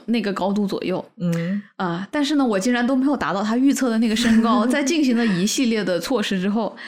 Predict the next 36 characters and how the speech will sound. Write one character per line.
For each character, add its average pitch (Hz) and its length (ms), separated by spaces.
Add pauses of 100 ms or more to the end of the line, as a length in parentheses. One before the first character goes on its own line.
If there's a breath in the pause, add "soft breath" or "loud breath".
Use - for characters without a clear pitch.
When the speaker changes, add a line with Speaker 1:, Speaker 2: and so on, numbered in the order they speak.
(460 loud breath)
Speaker 1:
然 311 120
后 359 80
我 240 80
就 220 80
在 339 160
想 247 300
啊， - 260 (440 loud breath)
最 381 180
后 349 220
可 226 160
能 165 300
导 170 220
致 254 280
我 170 320
没 175 260
有 240 320
达 139 180
到 220 180
那 226 120
个 214 80
自 220 100
己 208 120
期 247 260
待 240 220
的 165 280 (200)
身 214 260
高 214 220
的 214 100
原 170 260
因， 226 160
就 330 140
是 262 100
因 226 160
为 214 120
我 202 180
在 214 260